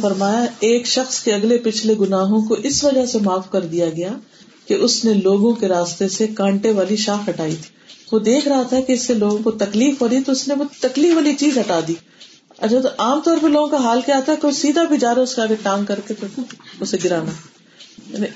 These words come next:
الٹ ری ایکشن ہوتا ہے۔ تو کرنا کیا چاہیے کہ جو تکلیف دے رہی ہے چیز خود احساس کر کے آگے بڑھ کے ہٹا دے۔ پھر اسی طرح والدین کے ساتھ کوئی نیکی کرنا۔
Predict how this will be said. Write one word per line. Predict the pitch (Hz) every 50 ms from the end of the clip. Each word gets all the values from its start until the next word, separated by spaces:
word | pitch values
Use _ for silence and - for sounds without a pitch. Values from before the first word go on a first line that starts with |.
| - - -
الٹ | - 254 277 262 262 233
ری | 214 214
ایکشن | 185 175 175 - - 180 170
ہوتا | 170 165 - -
ہے۔ | - - - - _ - - _ _ - _ _ - _ _ - _ -
تو | 226 202 208 -
کرنا | - 226 220 233 277 285
کیا | 277 285 285 269
چاہیے | 262 262 254 247 254 294 339 330 -
کہ | - 262 330 359 - - - - - - - - - - - - - - - - - - - - -
جو | 226 196 - 247 254
تکلیف | - - 220 220 214 254 311 339 - 247
دے | 233 214 208
رہی | 220 214
ہے | 208
چیز | 214 - 269 320 311 -
خود | - - 403 403 381
احساس | 349 277 277 240 208 196 - -
کر | - 190 180
کے | 185 - 285 339 - - - - - - - - -
آگے | - 220 214 208 220 214
بڑھ | 190 190 185 185
کے | - 175
ہٹا | 160 156 156 165 143 147 147
دے۔ | 160 156 156 - - - - - - - - - _ _ _ _ _ _ _ _ _ -
پھر | - 262 277
اسی | - - 269 254 311 311
طرح | 302 294 269 262
والدین | 262 226 214 208 214 214 202 214 233 269 320 339 330
کے | 330 311
ساتھ | - - 277 262 269
کوئی | - 247 233
نیکی | 208 196 175 170 - 196
کرنا۔ | - - 170 165 165 160